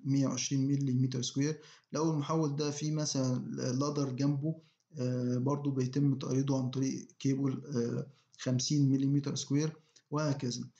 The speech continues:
كل ال-، الكوند-، كل الكيبلز اللي أنا ب-، ب-، بستخدمها عشان تقريض الإيكوبمنت بتكون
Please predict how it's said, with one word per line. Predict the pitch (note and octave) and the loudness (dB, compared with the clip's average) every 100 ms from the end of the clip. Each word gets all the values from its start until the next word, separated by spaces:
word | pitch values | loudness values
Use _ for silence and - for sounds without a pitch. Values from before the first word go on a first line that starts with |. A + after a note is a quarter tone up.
| _ _ | _ _
كل | - G#3+ A3 | 0 2 4
ال-، | E3+ D3 | 4 2
الكوند-، | C3+ C3+ B2 - - C3+ C3 D3 | 2 0 -2 -6 0 2 2 -2
كل | D3 - F#3+ | -4 -2 0
الكيبلز | F3 - E3+ F3+ D#3+ B2 | 0 0 0 2 0 0
اللي | C3 D3+ | 0 2
أنا | E3 | 2
ب-، | B2 B2 B2 A#2+ | 0 0 -2 0
ب-، | A#2+ B2 B2 B2 | -2 -2 -2 -4
بستخدمها | B2+ - A#2+ D#3 E3+ | -6 -8 -4 0 0
عشان | C3+ D3 C#3+ | 0 0 -2
تقريض | - B2+ C#3+ C3+ | -2 -2 -2 -2
الإيكوبمنت | A#2+ C#3 C3+ C3 E3 F#3+ C#3 | -4 -6 -2 0 2 0 -2
بتكون | B2+ - D3+ E3+ F3+ | -8 -8 -2 0 -2